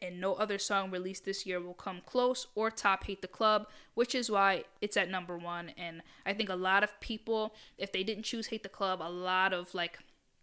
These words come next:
blogs and, and, um, critics like Rolling Stone, a lot of them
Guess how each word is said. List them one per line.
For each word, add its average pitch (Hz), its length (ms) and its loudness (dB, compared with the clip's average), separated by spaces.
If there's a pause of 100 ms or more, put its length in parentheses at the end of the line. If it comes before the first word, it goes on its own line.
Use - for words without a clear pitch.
(240)
blogs 208 580 8
and, 165 280 -10 (260)
and, 170 340 -8
um, 165 300 -10 (800)
critics 247 420 8
like 180 160 -2
Rolling 190 300 -6
Stone, 220 440 0
a 185 80 -4
lot 185 280 2
of 220 160 -8
them 190 380 -2